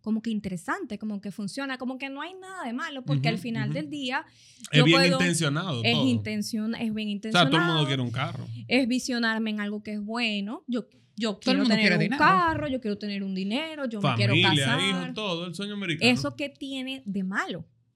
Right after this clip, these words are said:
Speaker 1: Porque entonces podríamos, eh, pedirle a quien nos está escuchando que antes de ponerse a manifestar o visualizar o hacer todo ese ejercicio haga una pausa. Porque desde el punto de vista, eh,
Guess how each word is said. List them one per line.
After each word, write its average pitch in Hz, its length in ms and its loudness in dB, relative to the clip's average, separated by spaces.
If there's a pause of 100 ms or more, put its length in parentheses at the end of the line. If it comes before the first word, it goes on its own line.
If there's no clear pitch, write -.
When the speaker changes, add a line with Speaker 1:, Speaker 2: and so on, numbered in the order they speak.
(480)
Speaker 1:
Porque 240 280 0
entonces 294 480 -4
podríamos, 254 800 -8
eh, 220 540 -6
pedirle 233 760 -2
a 196 200 -4
quien 196 200 -2
nos 202 80 0
está 196 160 -4
escuchando 233 540 -2
que 220 160 -8
antes 196 300 -4
de 196 100 -6
ponerse 196 400 -6
a 233 40 -2
manifestar 247 920 -6
o 202 100 2
visualizar 208 800 -4
o 202 40 -4
hacer 202 240 -8
todo 220 160 -14
ese 247 280 -10
ejercicio 226 560 -6
haga 190 100 -8
una 180 180 -4
pausa. 285 400 -4 (480)
Porque 240 260 -2
desde 240 120 0
el 220 80 -2
punto 247 320 -4
de 339 140 -2
vista, 294 480 -4 (400)
eh, 202 600 -2